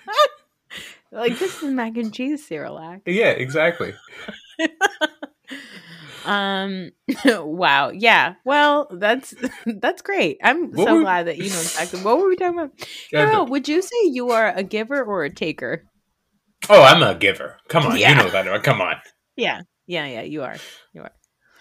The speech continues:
Speaker 1: You think I'm a taker, don't you?
Speaker 2: No, I don't. I think deep
Speaker 1: Oh.
Speaker 2: down, I think, I think you, uh, your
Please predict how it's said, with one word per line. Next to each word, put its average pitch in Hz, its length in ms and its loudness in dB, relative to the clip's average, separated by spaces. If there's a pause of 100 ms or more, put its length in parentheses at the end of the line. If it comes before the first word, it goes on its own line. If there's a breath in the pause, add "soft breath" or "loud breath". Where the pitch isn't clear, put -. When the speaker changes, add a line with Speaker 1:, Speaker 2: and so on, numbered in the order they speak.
(120)
Speaker 1:
You 180 100 -10
think 185 160 -6
I'm 160 100 -6
a 151 60 -10
taker, 156 240 -10
don't 147 240 -14
you? 151 140 -20 (380)
Speaker 2:
No, 131 300 8
I 101 120 6
don't. 95 280 -8 (300)
I 147 120 4
think 208 220 6
deep 180 180 8
Speaker 1:
Oh. - 20 6
Speaker 2:
down, 156 180 8
I 143 120 6
think, 180 220 2
I 156 80 4
think 190 260 0
you, 170 340 4
uh, 110 300 6
your 113 300 0